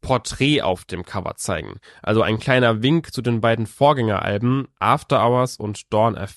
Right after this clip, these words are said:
M, die beide auch so ein Foto auf dem Cover hatten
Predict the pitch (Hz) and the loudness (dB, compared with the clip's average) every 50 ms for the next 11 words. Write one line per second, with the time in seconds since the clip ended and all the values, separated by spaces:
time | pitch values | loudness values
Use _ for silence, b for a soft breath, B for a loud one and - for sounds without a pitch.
0 | - - 127 123 123 135 143 B B B B B B B B 113 110 113 113 104 | -2 0 2 2 2 2 0 B B B B B B B B -6 -4 -4 -2 0
1 | 110 104 113 117 117 - - 110 127 123 - - - 107 - - 90 95 95 98 | 2 2 4 4 2 2 2 2 2 2 0 -4 -6 -6 -4 -4 -2 -4 -4 -4
2 | - - 117 120 123 - - 120 113 113 113 - B B B B B 107 113 - | -6 -4 -4 -4 -2 -2 -2 -2 0 0 0 -2 B B B B B -6 -6 -4
3 | 120 110 - - 160 170 151 117 104 110 117 - - 151 165 180 | -4 -4 -2 0 0 2 4 2 2 2 -2 -2 0 2 2 2